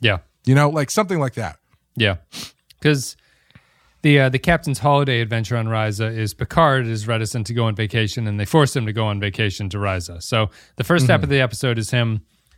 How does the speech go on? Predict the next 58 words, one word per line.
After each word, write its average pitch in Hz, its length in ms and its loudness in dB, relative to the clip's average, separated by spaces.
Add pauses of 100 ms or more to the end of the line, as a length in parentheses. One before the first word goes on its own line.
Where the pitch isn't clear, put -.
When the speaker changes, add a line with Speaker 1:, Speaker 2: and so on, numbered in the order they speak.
(200)
Speaker 1:
uh, 113 180 2
very 135 260 2
bored. 117 640 0
He's 120 180 0
at 131 120 4
a 120 40 -2
beach 113 400 -4
location. 113 600 -2
He's 107 120 -6
wearing 113 240 -2
his 104 220 -4
incredibly 110 340 -4
short 110 240 -2
bathing 107 300 -2
suit, 104 320 -4
and 117 80 -4
he's 101 140 -4
reading 113 200 0
a 104 60 -4
book 127 420 0
by 120 120 2
the 110 80 0
pool. 135 360 -2 (440)
And 127 200 2
he's 135 120 0
not 147 180 4
interested 143 560 2
in 123 140 0
any 120 240 0
of 113 60 -4
the 110 60 -6
sexcapades 113 920 -2
that 110 140 -4
the 117 60 -4
Risens 107 420 -2
are 104 40 -6
pushing 113 320 -4
on 107 120 -2
him. 107 80 -4
He 107 40 -6
just 104 200 -4
wants 117 160 -2
to 117 80 -4
sit 123 160 -6
and 110 100 -6
read 107 120 -2
his 110 100 -2
book, 92 280 -8
which 104 140 -4
is 120 100 -4
a 127 40 -4
very 151 160 4
Picard 123 420 0
thing. 95 360 -6
You 113 140 -6
can 107 140 -4
understand 101 420 -6
that. 92 240 -10